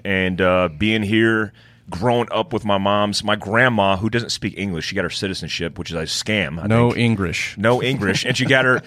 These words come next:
Speaker 2: <laughs>
Speaker 1: look, if my Korean, eighty-year-old Korean grandmother who speaks limited English can take a test to get
Speaker 2: Mm-hmm.
Speaker 1: her citizenship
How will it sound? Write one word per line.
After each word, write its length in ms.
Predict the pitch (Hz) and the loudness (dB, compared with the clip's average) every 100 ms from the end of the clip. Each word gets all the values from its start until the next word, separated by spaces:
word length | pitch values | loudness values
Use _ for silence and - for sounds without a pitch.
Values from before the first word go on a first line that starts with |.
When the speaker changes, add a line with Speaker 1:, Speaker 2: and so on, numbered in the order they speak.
| - | -10
Speaker 2:
<laughs> 120 | - | -4
Speaker 1:
look, 260 | 160 156 139 | 0 2 2
if 160 | 131 | 0
my 180 | 151 190 | 2 2
Korean, 720 | - 143 135 135 135 156 165 - | 2 0 0 2 2 2 0 0
eighty-year-old 640 | 120 151 160 143 139 127 | 0 2 0 2 4 4
Korean 400 | 120 110 117 123 | 0 -2 0 0
grandmother 500 | - 92 104 92 85 | 0 2 2 2 0
who 120 | 85 | 0
speaks 360 | 101 - 110 - | 0 0 -2 -2
limited 440 | 90 104 120 107 - | -4 0 0 0 -2
English 380 | 98 110 117 | -2 0 0
can 120 | - 87 | -2 -4
take 280 | 113 107 - | -2 -2 -2
a 180 | 95 87 | -2 -2
test 580 | - 104 110 - - - | 0 2 2 0 -6 -10
to 80 | - | -2
get 120 | 104 110 | 2 4
Speaker 2:
Mm-hmm. 80 | |
Speaker 1:
her 80 | 101 | 2
citizenship 720 | - 107 110 117 110 - 104 | 0 -2 -2 -2 -2 0 0